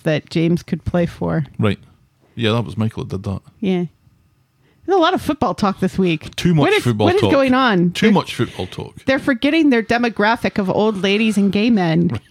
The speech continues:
Speaker 2: Right, right, right. And me.
Speaker 1: Not, not that old ladies and gay men can't be into the football because they can.
Speaker 2: Yeah, but <sighs> demographically, I think it's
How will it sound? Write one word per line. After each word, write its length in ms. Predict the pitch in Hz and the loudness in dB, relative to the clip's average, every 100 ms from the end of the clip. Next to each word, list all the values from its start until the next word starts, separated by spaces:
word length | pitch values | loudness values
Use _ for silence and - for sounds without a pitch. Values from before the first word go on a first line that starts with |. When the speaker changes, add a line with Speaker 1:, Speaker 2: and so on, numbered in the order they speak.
| - | -10
Speaker 2:
Right, 140 | 110 | -10
right, 0 | - - - | -10 -20 -18
right. 280 | - 104 87 - _ _ _ _ - | -12 -10 -12 -16 _ _ _ _ -4
And 140 | 104 | 0
me. 260 | 113 117 98 _ _ _ _ _ - - - | 2 2 0 _ _ _ _ _ -20 -10 -2
Speaker 1:
Not, 320 | 226 247 - | 2 2 0
not 320 | 220 220 220 - | 0 0 0 0
that 240 | 220 196 | 0 0
old 200 | 208 214 | -2 0
ladies 320 | 214 214 214 214 | 0 0 0 0
and 160 | 208 | 0
gay 160 | 196 196 | 2 2
men 240 | 190 190 | 2 0
can't 360 | - 208 190 - | 0 -2 -2 -2
be 180 | 202 - | -2 0
into 560 | 175 175 - 175 165 160 - | 0 0 0 0 0 -2 -4
the 140 | 175 | -4
football 640 | - 180 - 156 143 160 - | -2 -4 -2 -2 0 -2 -4
because 360 | 185 - 151 - | -6 -4 -4 -2
they 120 | 165 | -4
can. 300 | - 151 - - | -4 -6 -6 -10
Speaker 2:
Yeah, 220 | 135 120 | -4 -2
but 200 | 107 110 - _ - | -2 -6 -10 _ -20
<sighs> 560 | - - _ - 117 | -18 -20 _ -20 -4
demographically, 680 | 123 107 101 98 101 - 101 | 0 0 0 -6 -6 -8 -6
I 20 | |
think 320 | 98 101 90 - - _ - - | -4 -4 -6 -16 -20 _ -18 -10
it's 260 | 117 - | -10 -10